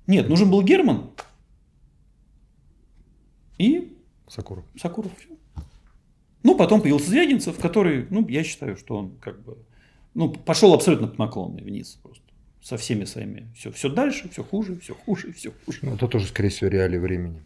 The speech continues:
Speaker 1: Да, да. Ну, и с точки зрения зрительской, я имею в виду, что я тут не оцениваю
Speaker 2: Мгм.
Speaker 1: по-другому. Я вообще кино смотрю только как зритель. Ну, если я смотрю как зритель,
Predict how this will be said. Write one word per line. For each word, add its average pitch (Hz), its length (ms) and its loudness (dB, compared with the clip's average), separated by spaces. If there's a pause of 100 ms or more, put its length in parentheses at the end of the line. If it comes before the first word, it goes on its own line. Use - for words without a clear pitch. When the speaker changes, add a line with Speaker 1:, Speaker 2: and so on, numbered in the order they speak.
Speaker 1:
Да, 151 480 0
да. 104 120 -4
Ну, 214 140 6
и - 20 4
с 233 40 0
точки 165 240 0
зрения 135 340 2
зрительской, - 500 0
я 92 80 -14
имею 95 180 -16
в - 40 -20
виду, 101 100 -20
что - 160 -12
я 107 60 -8
тут - 160 -20
не 104 160 -12
оцениваю 101 460 -4
Speaker 2:
Мгм. 95 80 -10
Speaker 1:
по-другому. 98 340 -12
Я 107 160 -12
вообще 165 160 -4
кино 98 180 -8
смотрю 107 220 -10
только - 140 -18
как 110 140 -8
зритель. 101 320 -14 (540)
Ну, 170 120 4
если 170 240 4
я 156 60 6
смотрю 156 200 2
как 170 140 2
зритель, 285 420 2